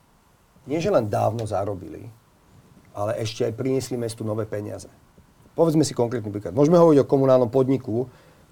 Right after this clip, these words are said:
ktorý má dneska okolo sto desať zamestnancov, už nie je súčasťou magistrátu, je to samostatná firma, ktorá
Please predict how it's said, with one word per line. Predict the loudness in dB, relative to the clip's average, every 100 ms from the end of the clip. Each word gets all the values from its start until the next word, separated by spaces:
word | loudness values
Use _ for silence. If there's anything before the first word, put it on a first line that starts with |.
| _
ktorý | -2 -2 -2
má | -4
dneska | -4 -6
okolo | -6 -6
sto | -2 -2
desať | -2 -2
zamestnancov, | 0 0 0 -2 -2 0 -2 -2
už | -8 -8
nie | -4 -4
je |
súčasťou | -6 -10 -8 -6
magistrátu, | -6 -4 -4 -4
je | -6
to | -6
samostatná | -8 -8 -10 -12 -10
firma, | -8 -6 -6 -6 -14 _ -20 -20 -20 -20 _ -4
ktorá | 2 4 4